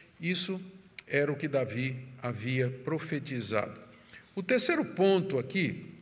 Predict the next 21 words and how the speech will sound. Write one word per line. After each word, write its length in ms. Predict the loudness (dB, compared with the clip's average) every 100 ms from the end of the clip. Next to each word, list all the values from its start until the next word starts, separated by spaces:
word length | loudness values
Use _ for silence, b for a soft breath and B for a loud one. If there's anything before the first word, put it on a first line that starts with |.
| -20 -8
o 80 | -6
primeiro 380 | 2 8 8 8
é 40 |
que 100 | 4
a 60 | 4
traição 440 | 4 2 2 -2
de 80 | -2
Judas 340 | -4 -4 -2
havia 280 | -2 0 -2
sido 280 | -2 -6 -8
profetizada. 840 | -6 -4 -4 -4 2 6 6 4
Segundo, 420 | -4 0 0 0 0
Judas 380 | 0 0 0
de 100 | -2
fato 420 | -4 4 4 4 0
tinha 200 | -4 -4
feito 280 | -4 -4
parte 400 | -4 2 2 0
do 80 | -6
colégio 440 | 2 4 4 2 0
apostólico 680 | -2 -4 -2 0 2 -2